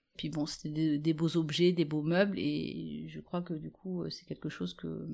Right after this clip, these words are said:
qui répondait aussi à, à ma sensibilité esthétique.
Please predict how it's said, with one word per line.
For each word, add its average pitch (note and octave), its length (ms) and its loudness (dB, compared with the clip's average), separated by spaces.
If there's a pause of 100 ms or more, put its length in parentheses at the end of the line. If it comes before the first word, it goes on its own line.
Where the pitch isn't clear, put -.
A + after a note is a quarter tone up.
(500)
qui - 100 2
répondait F#3+ 440 4
aussi G#3 400 2
à, E3 200 4
à - 160 -2
ma E3+ 120 4
sensibilité F#3 840 2
esthétique. - 600 -4